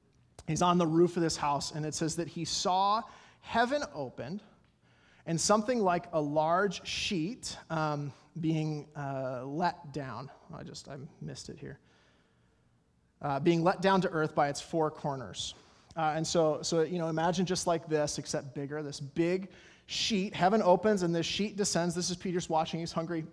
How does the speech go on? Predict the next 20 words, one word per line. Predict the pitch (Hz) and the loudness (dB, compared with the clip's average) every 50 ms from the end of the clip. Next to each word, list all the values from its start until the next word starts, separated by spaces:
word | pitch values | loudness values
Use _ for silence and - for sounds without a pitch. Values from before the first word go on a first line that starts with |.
| - - | -4 -2
And | 190 180 175 - - | -2 -2 -2 -4 -6
on | - 190 196 233 269 285 | -2 2 4 4 4 2
the | 277 262 | 0 -2
sheet | - - - 170 151 170 190 - - - _ _ - 190 - - - - - - - _ _ _ _ | -2 -2 -4 -6 -8 -10 -14 -16 -18 -20 _ _ -20 -20 -20 -20 -20 -20 -20 -20 -20 _ _ _ _
is | 160 165 175 170 165 170 165 160 151 - - - - - _ _ _ _ _ _ _ _ | -2 -2 0 0 0 0 -2 -2 -4 -6 -8 -10 -18 -20 _ _ _ _ _ _ _ _
all | - 156 165 180 202 226 240 233 240 | 0 4 6 8 8 8 6 4 2
kinds | - - - 214 175 165 160 160 160 160 156 | -4 -2 2 4 4 4 4 2 2 0 -2
of | - - 156 147 135 - - | 0 0 0 0 -2 -6 -8
animals, | 156 160 160 160 165 160 143 127 117 - - - - - - 233 254 - - - - | -6 -4 0 2 2 2 2 0 -2 -4 -6 -8 -6 -6 -4 -4 -4 -6 -8 -12 -16
<laughs> | - - - - | -18 -20 -10 -8
okay? | 175 151 - 156 156 180 226 185 | -8 -6 0 2 2 2 2 2
Every, | - 185 208 208 247 247 233 - | 4 4 4 4 4 -2 -2 0
every | - 202 247 240 285 285 | 2 2 2 2 0 -2
kind, | 247 - - 214 202 196 196 185 | -4 -4 -4 -2 0 0 0 -2
it | 180 - - - - - _ | -2 -6 -14 -20 -20 -20 _
says | - 190 165 | -4 -4 -4
all | - - 180 202 254 247 | 0 4 6 6 6 6
kinds | 254 - 254 269 262 247 | 4 -2 -2 -2 -2 -2
of | 247 202 | -4 -4
animals, | - 170 160 160 160 165 160 160 165 - - | -2 -2 0 0 0 0 -2 -2 -4 -6 -10